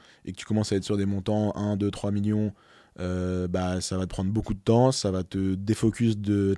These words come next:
ta partie business. Généralement, faut qu'il y ait quasiment un entrepreneur qui soit full-time dessus. Euh, enfin, une, une personne de l'équipe.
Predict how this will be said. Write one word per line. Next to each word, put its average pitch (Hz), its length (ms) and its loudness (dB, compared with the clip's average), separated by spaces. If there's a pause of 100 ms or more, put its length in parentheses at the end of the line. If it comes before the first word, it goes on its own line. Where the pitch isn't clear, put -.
ta 98 140 -2
partie 98 240 -6
business. 107 480 2 (300)
Généralement, 101 280 0
faut 104 140 -6
qu'il 92 140 -8
y - 20 -10
ait - 40 -14
quasiment 104 320 0
un 107 60 2
entrepreneur 101 400 -2
qui - 80 -16
soit 92 100 -6
full-time 95 380 -2
dessus. 127 300 -2 (560)
Euh, 90 220 -2
enfin, 90 160 -2
une, 98 180 0
une 98 140 -2
personne 101 260 0
de 92 40 2
l'équipe. 90 300 -2